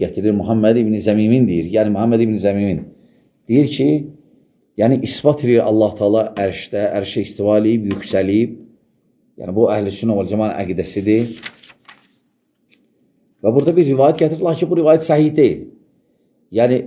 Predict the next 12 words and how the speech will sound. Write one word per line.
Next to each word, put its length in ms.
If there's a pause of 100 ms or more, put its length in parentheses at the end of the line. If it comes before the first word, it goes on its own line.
elə 160
bil 100
ki, 140
Peyğəmbər 400
sallallahu 400
əleyhi 80
və 60
səlləm 120
soruşdular 540
ki, 160
Allah 560
yeri 240